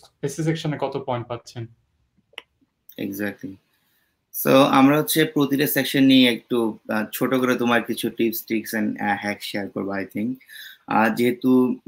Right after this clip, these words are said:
Speaker 2: আ, তুমি আসলে খুব ভালো একটি ইউনিভার্সিটিতে আছো, top list university বলা যায় ইউএসএ তে, আ, যেটা হয়তো বা অনেকেরই dream। okay, so, আ, তুমি, আমরা যদি শুরুতে একটু শুরু করি যে, আ, English reading skills যেটা আছে,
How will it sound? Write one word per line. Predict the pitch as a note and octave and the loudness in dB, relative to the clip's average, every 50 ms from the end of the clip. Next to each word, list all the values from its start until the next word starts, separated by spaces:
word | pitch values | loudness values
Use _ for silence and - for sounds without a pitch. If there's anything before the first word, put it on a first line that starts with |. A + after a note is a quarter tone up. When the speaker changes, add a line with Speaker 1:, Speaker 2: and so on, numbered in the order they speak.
| A2+ A#2+ | -2 0
Speaker 2:
আ, | A#2+ A#2 | 0 -2
তুমি | A2+ - C3 A#2+ A#2+ A#2+ | -2 -2 0 0 2 0
আসলে | A#2 A#2 C3 B2 A#2+ B2 | 0 -2 -2 0 0 -2
খুব | A#2+ - - A#2+ - _ _ _ - | -2 -2 -6 -8 -8 _ _ _ -4
ভালো | G#2+ A2 A#2 A#2+ B2 | 0 2 2 4 4
একটি | A#2+ G#2+ - - | 2 0 0 0
ইউনিভার্সিটিতে | A#2+ A#2+ B2 A#2 A2+ G#2+ G#2+ - A#2 G#2+ - A#2 - _ G2+ | 0 2 2 2 2 0 0 -2 -4 -4 -4 -6 -8 _ -6
আছো, | G2+ G2 - A#2+ | -6 -6 -6 -10
top | - - G2 G2+ F#2+ - | -6 -4 -4 -4 -4 -4
list | A2 G#2 - - | -4 -6 -4 -4
university | G#2+ G2+ G2+ G2+ G2+ G2 - F#2 G2+ | -4 -4 -4 -4 -6 -6 -6 -10 -10
বলা | F#2 F2 G2+ G2+ G2 | -8 -8 -8 -8 -6
যায় | F#2+ G2 F#2+ | -6 -6 -6
ইউএসএ | F#2+ G2 F#2+ F#2+ - G#2 | -6 -8 -8 -8 -8 -10
তে, | G#2 - G#2 G2 G2 _ _ _ _ _ _ _ _ | -10 -10 -10 -12 -12 _ _ _ _ _ _ _ _
আ, | - A2 | -4 0
যেটা | G2+ A2+ G#2+ A#2+ | 0 2 2 4
হয়তো | A#2 A2 - A#2 | 2 4 2 4
বা | A2 A2+ | 4 4
অনেকেরই | A2 G#2+ G#2+ - - G#2+ A2 G#2+ G2 - | 4 4 4 2 2 2 2 2 0 -2
dream। | - G#2 G#2 G2 G2 F#2+ - _ A2 | -2 -2 0 0 -2 -6 -8 _ -12
okay, | G#2 - - G2+ F#2+ - - _ _ - - | -10 -6 -4 -6 -6 -6 -12 _ _ -4 0
so, | A2 G#2+ G#2 G2+ G2+ _ _ _ _ _ _ _ _ | 0 0 0 0 -4 _ _ _ _ _ _ _ _
আ, | - G#2 G#2+ G#2 G#2+ G#2+ - - | -2 0 2 4 2 2 0 2
তুমি, | C3 C3+ | 2 4
আমরা | B2+ B2+ C3 C#3+ | 6 6 6 6
যদি | D3 D#3 D#3 | 6 2 0
শুরুতে | D3+ - D#3+ D3+ D3+ C3+ D#3 | 0 2 2 2 4 4 2
একটু | D3 B2+ - D#3 D3+ C#3+ B2 B2+ | 0 2 2 2 4 4 2 2
শুরু | C#3 - D#3+ D#3 D3+ | 2 4 6 6 6
করি | C#3+ C#3+ C3 B2 B2+ | 6 6 6 6 4
যে, | A#2+ B2 A#2+ A2+ A2 G#2+ A2 - - | 4 4 2 4 4 2 2 0 0
আ, | A2 A#2 | -2 -2
English | G#2+ G#2+ A#2 A#2 A#2 B2 A#2 - B2 | 0 0 0 0 0 0 -2 0 -2
reading | B2 A2+ A2+ A2+ A2+ | -2 -2 0 -2 -2
skills | G#2+ - - - - A#2 G#2+ G2+ G2+ G2+ - - - - G#2 | -2 -6 -8 -4 -2 -2 0 0 -2 -6 -8 -12 -8 -10 -6
যেটা | - G2+ - - G#2 G#2 | -6 -6 -6 -4 -4 -4
আছে, | G2+ G2+ - - G2+ G2+ G2 | -4 -6 -6 -8 -8 -8 -10